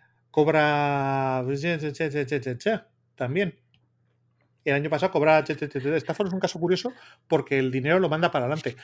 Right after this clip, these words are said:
Pero, ¿dónde, dónde quiero llevar? Eh, y llegar, ¿no? Es a que, en realidad, cuando, cuando un equipo, y yo esto lo pensaba el otro día sobre Ravens, cuando un equipo se encuentra en la situación de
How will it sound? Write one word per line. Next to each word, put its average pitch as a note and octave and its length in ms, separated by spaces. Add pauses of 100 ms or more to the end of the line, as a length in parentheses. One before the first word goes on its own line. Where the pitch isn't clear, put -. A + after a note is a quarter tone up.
(340)
Pero, D3+ 320
¿dónde, F#3+ 340
dónde F#3+ 180
quiero G3+ 180
llevar? C3 320 (560)
Eh, C3 500
y D#3+ 560
llegar, A#2+ 380
¿no? F#3+ 180
Es - 240
a C3 160
que, C#3 300 (500)
en C#3 200
realidad, C#3+ 580
cuando, C3 960 (1160)
cuando C3+ 260
un G3+ 80
equipo, F#3 420
y A#2 100
yo D3+ 120
esto F#3+ 180
lo F#3 80
pensaba D#3 360
el D3 60
otro C#3 200
día B2 800 (180)
sobre B2+ 280
Ravens, B2 680 (440)
cuando C3 180
un F3 80
equipo G3+ 240
se C#3+ 80
encuentra D#3+ 240
en D#3+ 60
la D#3 80
situación D3+ 500
de C3 240